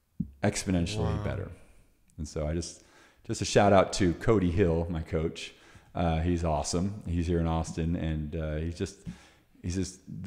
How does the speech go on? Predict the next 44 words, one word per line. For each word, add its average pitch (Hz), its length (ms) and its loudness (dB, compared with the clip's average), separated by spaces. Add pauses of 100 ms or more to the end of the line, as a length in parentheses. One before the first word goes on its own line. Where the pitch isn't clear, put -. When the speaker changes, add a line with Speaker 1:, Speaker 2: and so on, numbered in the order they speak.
Speaker 1:
he's 98 300 4
a - 100 2
man 98 280 8
of 104 120 4
science, - 680 0
and 85 140 -2
he, 85 160 0
Speaker 2:
Mm. 107 380 2
Speaker 1:
no, 92 160 6
the 87 160 4
numbers 95 460 6
don't 101 280 6
lie. 95 400 6
If 82 220 -4
you're, 82 200 -2 (360)
you 101 160 6
know, 82 60 4
building 107 460 6
muscle 104 480 4
and 98 120 2
your 87 160 0
numbers 101 400 4
are 104 60 4
going 98 320 4
up 95 180 2
on 90 140 0
your 87 80 -2
squats 95 500 0
and 92 80 -4
your 85 220 -2 (360)
bench 92 460 -2
and 90 260 -4
those, 87 140 -6
that, 92 220 -4 (340)
like, 87 220 -4
you're 101 120 4
going 98 300 2
to 104 120 -2
get 101 180 2
stronger. 104 460 0
Like, 80 280 -4
it's 80 220 -10
not 87 200 -2
a, 85 520 -2